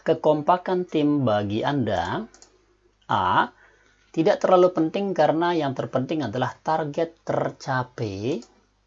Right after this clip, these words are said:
B. Penting tapi bukan yang utama. C. Biasa saja karena kita di dunia profesional tidak begitu perlu kedekatan. E, D.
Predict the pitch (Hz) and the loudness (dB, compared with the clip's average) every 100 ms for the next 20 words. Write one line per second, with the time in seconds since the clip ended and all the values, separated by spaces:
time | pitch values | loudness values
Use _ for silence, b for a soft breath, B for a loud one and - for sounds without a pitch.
0 | _ _ - 117 123 117 156 - b b | _ _ -10 0 2 4 2 0 b b
1 | b - 175 170 240 208 147 160 135 131 | b -2 0 2 0 4 4 4 2 4
2 | 175 170 139 135 127 - 202 175 - 104 | 4 4 2 2 0 2 4 4 4 2
3 | 95 101 127 208 254 - - b b b | 4 0 2 0 -4 -10 -20 b b b
4 | b b _ _ _ _ _ _ _ _ | b b _ _ _ _ _ _ _ _
5 | _ _ - 190 185 196 196 147 151 160 | _ _ 0 6 6 6 4 2 6 8
6 | 151 156 147 202 165 156 151 135 123 123 | 8 4 2 0 2 0 2 0 0 -2
7 | 123 147 - 170 143 127 127 139 147 135 | -4 -8 -2 0 0 0 2 0 -2 -4
8 | - 113 - 117 - 139 156 165 160 113 | -4 -4 -2 -6 -4 -2 0 0 0 -2
9 | 120 110 107 107 151 135 156 151 180 196 | -2 -4 -6 -6 -6 -6 -4 0 2 2
10 | 139 110 95 120 127 123 107 87 - _ | 0 -4 -4 -2 -2 -2 -6 -8 -18 _
11 | _ _ _ _ _ _ _ _ _ - | _ _ _ _ _ _ _ _ _ -2
12 | 123 127 143 135 127 147 220 | 2 4 2 4 4 4 2